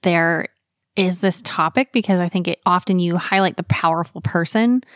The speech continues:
and you forget about the narratives that help or the journey that got them there or who's supporting them or who's helping them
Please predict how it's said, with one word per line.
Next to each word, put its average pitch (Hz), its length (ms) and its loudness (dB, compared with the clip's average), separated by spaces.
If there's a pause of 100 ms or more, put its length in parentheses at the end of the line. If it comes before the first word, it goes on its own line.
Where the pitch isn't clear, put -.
(160)
and 202 160 2
you 190 40 2
forget 175 540 0
about 160 640 0
the 185 80 0
narratives 156 600 -2
that 147 320 -2
help - 320 -8
or 175 100 0
the 151 120 -4
journey 151 340 -4
that 151 140 -4
got 151 220 0
them 160 120 -2
there 160 200 2
or 160 80 2
who's 160 280 2
supporting 156 460 -2
them 151 200 -6
or 160 80 -4
who's 175 260 0
helping 165 280 -6
them 151 120 -6